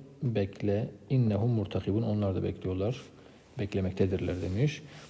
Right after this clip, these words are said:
Burada irtakib fiili var arkadaşlar. İrtakabe, irtakabe şeklinde.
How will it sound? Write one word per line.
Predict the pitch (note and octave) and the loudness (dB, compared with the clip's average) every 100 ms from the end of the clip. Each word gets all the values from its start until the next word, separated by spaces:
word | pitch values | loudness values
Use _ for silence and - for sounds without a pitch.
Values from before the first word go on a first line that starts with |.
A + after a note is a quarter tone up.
| - | -4
Burada | C#3+ A#2 D#3 - - - | 2 6 6 2 -4 6
irtakib | C3+ A#2+ - C3 B2+ B2 - | 8 8 4 2 6 6 4
fiili | - - A2 G#2 G#2+ | -10 0 4 6 6
var | F#2 | 4
arkadaşlar. | F2 F#2 F2+ - - D3+ - - - - - | 2 0 -2 0 2 2 0 -14 -20 -14 2
İrtakabe, | B2+ A2 - B2 G#2 F#2 G2+ D#3 E3 - - - - | 2 4 2 2 4 2 4 2 0 -14 -18 -8 0
irtakabe | G#2+ B2+ - - - - - G#2+ A2+ C3+ F3 - A2+ A#2 A#2 A2 G#2 | 2 2 -2 -14 -18 -12 -2 2 2 0 -4 -4 0 2 2 2 2
şeklinde. | F#2+ - F2+ F#2 F2+ F#2 A#2+ | 2 -2 -4 -2 -2 2 2